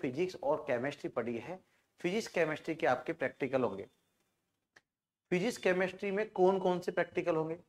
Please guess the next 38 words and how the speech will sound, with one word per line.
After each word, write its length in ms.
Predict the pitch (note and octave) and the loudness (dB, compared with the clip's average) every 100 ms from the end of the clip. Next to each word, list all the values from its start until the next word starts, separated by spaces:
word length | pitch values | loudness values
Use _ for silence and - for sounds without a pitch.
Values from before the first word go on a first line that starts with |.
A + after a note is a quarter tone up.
| _ - | _ -2
तो 80 | D#3+ D#3 | -2 0
फिजिक्स 260 | C#3+ E3+ F#3+ | 0 0 0
केमिस्ट्री 440 | E3+ C#3+ C#3 D3+ | 0 0 -2 -4
के 80 | C#3 | -2
बेटा 360 | A#2+ A#2 C#3 E3+ - _ - | -2 0 -2 -2 -10 _ 0
आपके 300 | A#2 - D#3+ - | 2 2 -2 -4
कहीं 300 | - D3 E3+ | 2 2 2
भी 120 | G3 G3 | -2 -2
डिफाइन 440 | D#3 - D3+ - | -4 -4 -6 -6
स्किल 320 | - - D#3+ D#3 | -12 -4 -4 -2
में 120 | D3+ | -2
नहीं 240 | B2+ D#3 | -2 -4
किए 360 | D#3 C3+ E3+ F#3 - - | -4 -6 -6 -8 -18 -16
कि 100 | - | -14
कौन 340 | E3+ - E3+ F3 | -8 2 2 2
कौन 220 | E3+ E3 | -2 -2
से 140 | - | -6
प्रैक्टिकल 500 | - C3 - C3 B2+ | -4 -4 -4 -2 0
होंगे। 340 | A#2+ B2+ D#3+ G#3+ - - - | 0 -2 -4 -8 -14 -20 -2
तो 260 | G#2 - - | -2 0 4
आपके 480 | B2+ C3+ - F#3+ F#3 - | 8 6 4 -2 -4 -4
इलेवंथ 520 | C3 C3 C#3 C#3 G3+ F#3 - | 0 4 4 4 0 -2 0
और 260 | D#3 D3+ - | 0 0 0
ट्वेल्थ 340 | D#3+ E3 E3 | 4 4 2
के 80 | A2 | -6
अंदर, 240 | G2+ F#2+ - _ _ _ _ _ _ | -6 -10 -14 _ _ _ _ _ _
क्लास 400 | - B2+ D3 - C3 | 6 8 8 4 -2
इलेवन 400 | B2 B2 C3+ F#3 | 2 4 4 2
और 160 | - | -2
क्लास 380 | - C3 - - - | 2 4 2 0 0
ट्वेल्थ 320 | C#3+ D#3+ D#3 | 2 2 2
के 100 | D3 | -2
अंदर 260 | A2+ C#3+ | 0 -4
जितने 440 | D#3 B2+ C#3 D#3+ F#3 | -6 -10 -6 -2 -2
भी 100 | G3 | 0
प्रैक्टिकल 500 | F3 D#3 - D#3 D#3 | 0 0 0 0 2
हुए 180 | C3+ C3 | 2 -2
हैं, 220 | G2+ | -8